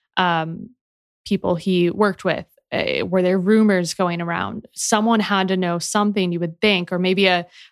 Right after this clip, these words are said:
paper trail of something, but there was no mention of that. And Brenda didn't know anything about that either, apparently. Rumors went around that Alan was killed because of a gambling debt,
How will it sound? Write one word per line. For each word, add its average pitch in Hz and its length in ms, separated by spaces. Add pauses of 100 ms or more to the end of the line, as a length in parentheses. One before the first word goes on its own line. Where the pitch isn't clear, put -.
(120)
paper 220 340
trail 170 480
of 165 120
something, 170 760
but 175 280
there 180 120
was 180 180
no 175 520
mention 190 360
of 262 120
that. 269 260
And 190 160
Brenda 202 340
didn't 170 320
know 175 420 (840)
anything 190 320
about 160 220
that 160 180
either, 180 340
apparently. - 760 (800)
Rumors 311 500
went 269 140
around 190 460
that 185 160
Alan 202 260
was 208 140
killed 180 420
because 190 320
of 175 60
a 185 60
gambling 220 580
debt, 180 400